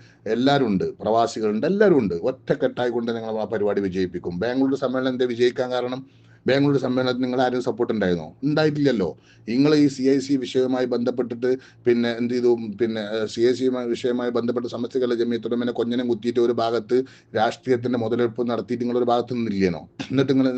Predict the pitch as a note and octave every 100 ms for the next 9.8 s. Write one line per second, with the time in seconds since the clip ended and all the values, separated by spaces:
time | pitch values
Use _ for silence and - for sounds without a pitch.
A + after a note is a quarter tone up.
0 | B2+ A#2+ B2 C3 B2+ B2+ B2+ B2 C3 B2+
1 | B2 A#2+ B2 A#2+ G#2+ F#2+ D2+ _ - -
2 | C3 C#3+ C#3 C3+ C3+ C3+ C3 C3 A#2 F#2+
3 | E2 - _ - A#2+ C#3+ C#3 C3 C3+ C3+
4 | C3 C3 A#2+ - C#3+ C3+ C3 C3 B2+ B2+
5 | C#3 C#3 C#3+ D3 C3+ - F#3 - B2+ B2
6 | B2+ B2+ B2 B2 B2 A#2 D3+ B2+ G#2 A2+
7 | A#2 A#2 A2+ G2+ F2+ F#2 D#2 - - -
8 | D#3 - D3+ C#3+ B2 A#2 A#2 A2 B2 B2+
9 | A#2+ A#2+ A#2 A2 A2 A2 G2+ A2